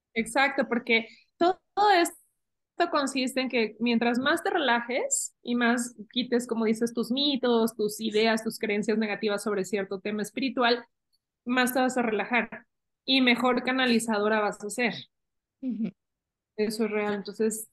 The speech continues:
Speaker 1: sí, el trabajar con ángeles da una certitud y da mucha paz.
Speaker 2: Sí, qué bonito, qué bonito.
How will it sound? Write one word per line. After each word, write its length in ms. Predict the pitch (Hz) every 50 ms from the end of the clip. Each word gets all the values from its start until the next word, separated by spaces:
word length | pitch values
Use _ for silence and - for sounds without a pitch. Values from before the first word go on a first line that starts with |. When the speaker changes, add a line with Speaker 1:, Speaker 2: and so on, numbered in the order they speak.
| _ -
Speaker 1:
sí, 400 | - - - 240 240 220 233 - -
el 160 | - 226 226
trabajar 560 | 226 226 220 214 220 220 - - 247 240 240
con 140 | 247 262 262
ángeles 360 | 247 247 247 254 240 233 226
da 140 | 208 214 220
una 200 | 220 233 247 254
certitud 760 | 254 - 233 196 - 220 214 - - 240 247 269 330 415 466 -
y 340 | - 220 214 214 208 208 202
da 120 | 196 208 208
mucha 340 | 208 214 202 - 208 -
paz. 400 | - 214 202 180 - - - - _ _ _ _ _ _ _ _ _ _ _ -
Speaker 2:
Sí, 300 | 214 185 175 180 180 - -
qué 100 | - 220
bonito, 520 | 208 214 226 247 240 240 220 - - - -
qué 120 | - -
bonito. 200 | - - - _